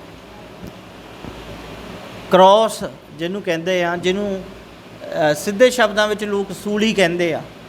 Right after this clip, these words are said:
ਹੈ ਨਾ? ਉਹਦੇ ਉੱਤੇ ਯੀਸ਼ੂ ਮਸੀਹ ਨੂੰ ਕੀ ਕੀਤਾ ਗਿਆ? ਚੜ੍ਹਾਇਆ ਗਿਆ, ਮਾਰਿਆ ਗਿਆ। ਪਰ ਅਸੀਂ ਫਿਰ ਵੀ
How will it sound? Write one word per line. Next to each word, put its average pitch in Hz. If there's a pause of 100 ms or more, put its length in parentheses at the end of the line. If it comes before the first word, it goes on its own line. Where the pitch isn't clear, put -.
ਹੈ 156
ਨਾ? 190 (1200)
ਉਹਦੇ 208
ਉੱਤੇ 220
ਯੀਸ਼ੂ 202
ਮਸੀਹ 202
ਨੂੰ 202
ਕੀ 196
ਕੀਤਾ 175
ਗਿਆ? 147 (580)
ਚੜ੍ਹਾਇਆ 147
ਗਿਆ, 95 (2250)
ਮਾਰਿਆ 175
ਗਿਆ। 120 (1600)
ਪਰ 202
ਅਸੀਂ 226
ਫਿਰ 226
ਵੀ 247